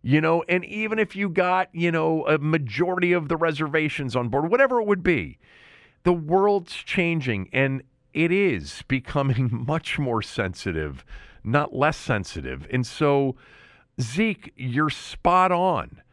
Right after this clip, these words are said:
Like, why even risk that possibility? You know, you wrote, "Do you want four different names in ten years? How about five?"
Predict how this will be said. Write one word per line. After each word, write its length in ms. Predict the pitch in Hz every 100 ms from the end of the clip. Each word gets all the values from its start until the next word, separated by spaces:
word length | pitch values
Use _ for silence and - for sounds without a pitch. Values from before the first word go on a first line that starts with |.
| _ -
Like, 200 | 131 131
why 460 | 120 120 143 165 208
even 640 | 202 180 165 170 143 117
risk 400 | 131 147 - -
that 300 | 101 110 -
possibility? 1000 | - 110 101 - 95 76 85 76 58 - _ - - - -
You 140 | 104
know, 40 | 120
you 220 | 123 202
wrote, 340 | 180 156 -
"Do 120 | 101 131
you 100 | 135
want 240 | 127 117
four 380 | - 151 175 196
different 340 | 127 - 101
names 320 | 87 85 80
in 80 | 85
ten 240 | 80 101 95
years? 280 | 107 131
How 200 | - 190
about 300 | 220 208 196
five?" 840 | - - - 208 214 127 65 -